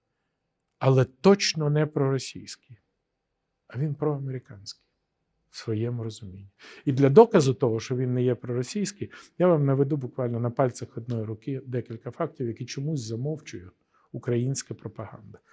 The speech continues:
Бо це не є журналістика, це пропаганда телемарафону. Перша позиція. Потужний удар по Путіну Трамп наніс одразу ж після того, як переміг на виборах, е, в листопаді двадцять четвертого року.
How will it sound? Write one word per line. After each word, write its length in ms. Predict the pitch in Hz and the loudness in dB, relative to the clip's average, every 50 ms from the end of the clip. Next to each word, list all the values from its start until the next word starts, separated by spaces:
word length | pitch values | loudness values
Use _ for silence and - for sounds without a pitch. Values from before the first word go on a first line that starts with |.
| - _ | -20 _
Бо 100 | - 120 | -2 -2
це 200 | 107 - - 139 | -2 2 2 2
не 120 | 127 131 123 | 2 2 0
є 120 | 123 117 | 0 -2
журналістика, 720 | 110 117 110 104 113 113 110 104 98 - _ - _ - 107 | -2 -6 -10 -10 -10 -10 -10 -10 -14 -16 _ -20 _ -18 -12
це 160 | - - 113 | -12 -12 -12
пропаганда 720 | - - 120 104 - 131 120 120 120 104 104 98 92 - _ _ - - - _ _ | -10 -12 -12 -10 -8 -6 -6 -6 -6 -8 -10 -12 -14 -16 _ _ -20 -20 -20 _ _
телемарафону. 800 | - 117 104 101 101 101 98 101 - - - - - - - _ _ _ _ _ _ _ _ _ _ _ _ _ _ _ _ _ - | 0 2 2 2 -2 -4 -8 -10 -12 -16 -20 -20 -20 -20 -20 _ _ _ _ _ _ _ _ _ _ _ _ _ _ _ _ _ 8
Перша 340 | 180 170 156 - - - 113 | 8 8 8 8 2 -4 -4
позиція. 580 | - 113 101 92 - 95 _ - - - _ _ _ _ _ _ _ _ _ - | -4 -6 -10 -10 -10 -16 _ -14 -16 -16 _ _ _ _ _ _ _ _ _ 6
Потужний 680 | 185 180 - - - 226 214 202 170 143 151 139 123 | 6 6 6 6 -2 2 2 2 2 2 0 0 0
удар 360 | 120 127 123 131 131 120 113 | 0 -2 0 2 2 0 0
по 160 | - - 131 117 | -4 -8 -8 -6
Путіну 460 | - 185 190 - - 117 104 95 - _ _ _ _ _ _ _ _ _ _ _ _ | -2 -4 -4 -2 -4 -8 -8 -8 -14 _ _ _ _ _ _ _ _ _ _ _ _
Трамп 380 | - 147 147 143 139 123 - - | 2 4 6 6 4 2 0 -2
наніс 420 | 139 131 131 147 180 185 - - | -2 0 2 4 2 2 2 0
одразу 380 | 120 110 120 143 165 170 160 151 | -2 0 2 2 2 2 0 0
ж 120 | 131 127 | -2 -2
після 320 | - - 139 - - 131 110 | -2 -2 -6 -4 -4 -8 -2
того, 240 | - 160 175 156 | 0 0 2 2
як 220 | 143 135 117 - - | 2 0 -2 -4 -4
переміг 420 | - 127 127 127 139 160 156 - - | -2 0 0 0 0 -2 -4 -8 -10
на 100 | 131 117 | -10 -6
виборах, 400 | 113 131 147 156 165 170 170 151 _ _ _ - - - - - _ _ - 135 | -2 -2 -2 0 0 -2 -4 -4 _ _ _ -20 -20 -20 -20 -20 _ _ -4 0
е, 340 | 127 127 123 123 123 127 - | 2 2 4 2 0 -2 -4
в 160 | 127 127 117 | -8 -8 -4
листопаді 520 | 127 131 127 - - 156 139 - 139 131 123 | -2 -2 -2 -2 0 0 0 0 0 -4 -4
двадцять 320 | 120 123 123 120 - - | -4 -4 -4 -4 -6 -10
четвертого 500 | - - - 120 110 - _ - 110 101 | -14 -10 -8 -8 -8 -8 _ -12 -12 -12
року. 140 | 101 98 _ | -12 -16 _